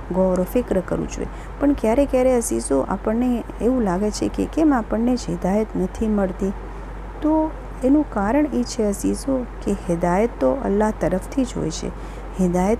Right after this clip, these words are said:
તો અલ્લાહ બધાને જ આપે છે. પણ ક્યારેક ક્યારેક એવું, એવું પણ બને છે અઝીઝો કે હિદાયત ઇન્સાનને ન મળે તો એના,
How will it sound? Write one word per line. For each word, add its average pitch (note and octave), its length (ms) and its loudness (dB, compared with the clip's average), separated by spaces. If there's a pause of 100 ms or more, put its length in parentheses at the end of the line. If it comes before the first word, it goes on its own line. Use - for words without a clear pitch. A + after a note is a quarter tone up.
તો C4+ 140 6
અલ્લાહ A#3 440 0
બધાને B3 420 2
જ C#4 100 -6
આપે F#3+ 320 -4
છે. - 240 -6 (400)
પણ C#4+ 220 4
ક્યારેક G#3 480 0
ક્યારેક B3 240 4 (120)
એવું, A3+ 300 2 (120)
એવું A3+ 260 4
પણ D4 180 6 (180)
બને G3+ 280 2
છે - 200 -2
અઝીઝો F#3+ 520 0 (500)
કે A#3 360 6 (380)
હિદાયત G3+ 440 4
ઇન્સાનને G#3 460 2
ન F#3+ 140 2
મળે B3+ 340 4 (100)
તો - 60 -2
એના, G3+ 240 2